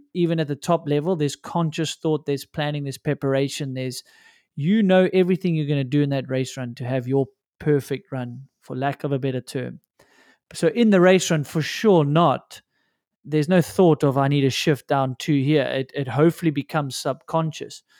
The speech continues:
And me, myself, the way I raced well was, you know, I had to be in a good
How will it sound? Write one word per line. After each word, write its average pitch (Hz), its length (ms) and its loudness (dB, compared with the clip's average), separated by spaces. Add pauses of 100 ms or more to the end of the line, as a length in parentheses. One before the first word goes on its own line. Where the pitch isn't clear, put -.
(680)
And 139 160 -2
me, 156 160 2
myself, 165 800 2
the 151 100 -8
way 139 160 -4
I 165 220 -2
raced 170 440 -2
well 170 300 0
was, 143 360 -6
you 156 80 -10
know, 131 120 -8
I 143 60 -6
had 143 80 -8
to 143 60 -8
be 143 140 -4
in 135 80 -8
a 127 60 -10
good 139 320 -6